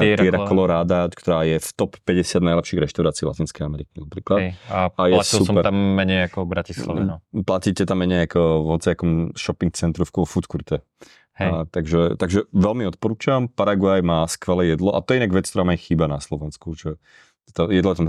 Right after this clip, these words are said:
Speaker 2: fakt skvelé. Takže hovorím, jeden a pol, dva, dva týždne
Speaker 1: Mhm.
Speaker 2: maximálne na Paraguaj. Potom Uruguay, v Uruguay by som tiež venoval tak dva týždne,
Speaker 1: Mhm.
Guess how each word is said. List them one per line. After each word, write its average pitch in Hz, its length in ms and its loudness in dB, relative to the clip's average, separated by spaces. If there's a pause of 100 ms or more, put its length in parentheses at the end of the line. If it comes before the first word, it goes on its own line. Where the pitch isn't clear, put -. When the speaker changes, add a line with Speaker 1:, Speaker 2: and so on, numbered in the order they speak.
Speaker 2:
fakt - 220 -6
skvelé. 67 280 -2 (420)
Takže 107 180 0
hovorím, 143 260 0
jeden 123 200 4
a 147 100 4
pol, 131 140 2
dva, 104 240 2
dva 107 300 -2
týždne 107 640 2 (180)
Speaker 1:
Mhm. 101 200 -6 (240)
Speaker 2:
maximálne 90 480 -2
na 73 120 0
Paraguaj. 73 380 -6 (240)
Potom - 240 -2
Uruguay, 180 680 2
v - 140 -6
Uruguay 175 240 4
by 135 100 0
som 131 160 0
tiež 104 280 2
venoval 92 300 2
tak 82 140 -2
dva 80 160 0
týždne, 101 520 0 (220)
Speaker 1:
Mhm. 98 220 -10